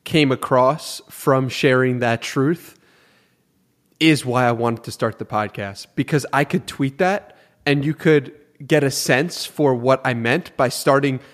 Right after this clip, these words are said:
conversations with strangers is important and, like, changed my life and is m-, my favorite part. But when you hear me say it, it's entirely different, right?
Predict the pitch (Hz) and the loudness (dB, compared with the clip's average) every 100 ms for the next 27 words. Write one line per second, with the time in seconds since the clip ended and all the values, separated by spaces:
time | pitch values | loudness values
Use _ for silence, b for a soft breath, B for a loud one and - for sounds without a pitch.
0 | B _ 147 135 123 135 135 139 120 - | B _ 0 0 2 0 0 -2 -4 -4
1 | - 131 131 123 120 120 104 139 139 147 | -4 -4 -4 -6 -4 -6 -4 -2 0 0
2 | 123 117 113 107 b b - 139 120 120 | 0 0 -2 -4 b b 2 2 4 0
3 | 117 127 135 123 113 113 b b - 135 | 2 2 2 0 -2 -8 b b -2 -2
4 | 113 - 139 - 127 123 - 131 120 - | -4 -10 -10 -8 -4 0 4 2 2 -2
5 | 135 160 - - 160 - 143 143 123 - | -2 -2 -8 -2 0 0 -4 -2 -4 -8
6 | - 208 185 135 - 139 139 190 - b | 2 2 2 0 -2 0 0 -2 -8 b
7 | b - 143 143 127 135 120 107 117 123 | b -10 -4 -4 2 2 2 0 -4 -4
8 | 110 98 b b b b 127 147 | -6 -10 b b b b 2 4